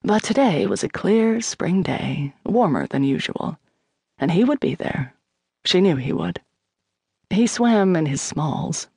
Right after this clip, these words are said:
something that both relieved and annoyed Sophie. She was curious.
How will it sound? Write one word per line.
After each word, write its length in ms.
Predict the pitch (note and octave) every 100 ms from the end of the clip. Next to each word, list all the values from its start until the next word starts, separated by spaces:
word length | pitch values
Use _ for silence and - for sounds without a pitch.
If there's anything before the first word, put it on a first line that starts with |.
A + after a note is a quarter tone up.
| _
something 440 | - B3 F#3 C#3+ C#3
that 100 | C#3
both 240 | C#3 -
relieved 520 | C#3+ E3 C3+ D#3 F3+
and 140 | B2+ C3
annoyed 400 | C#3+ D#3 - -
Sophie. 460 | - - - G3+ _ _ _ _ _ _ _ -
She 160 | -
was 200 | B3+ C#4+
curious. 800 | - - C4+ A3 - - - -